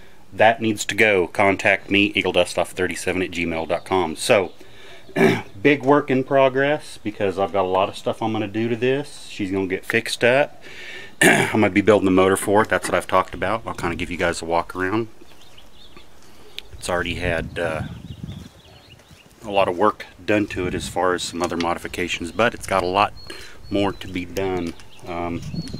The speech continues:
got the motor out of it. I'm not gonna lift the hood up. We're gonna change the windshield. Probably doing a cab change. Don't know yet.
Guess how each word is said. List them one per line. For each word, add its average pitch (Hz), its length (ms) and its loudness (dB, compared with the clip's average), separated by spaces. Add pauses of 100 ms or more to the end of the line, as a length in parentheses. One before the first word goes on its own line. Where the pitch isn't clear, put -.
(480)
got 107 140 -4
the - 80 -8
motor 98 320 -2
out 95 180 0
of - 80 -2
it. 95 80 -8
I'm 90 80 -6
not 90 160 -8
gonna 90 120 -10
lift 90 140 -12
the - 60 -16
hood 98 240 -6
up. 90 240 -6
We're 92 80 -14
gonna - 180 -6
change 101 280 -2
the 80 60 -4
windshield. 95 680 0 (720)
Probably 92 180 0
doing 92 200 -2
a 82 40 -6
cab 95 320 0
change. 95 480 0
Don't 95 180 -2
know 95 140 -2
yet. 95 300 2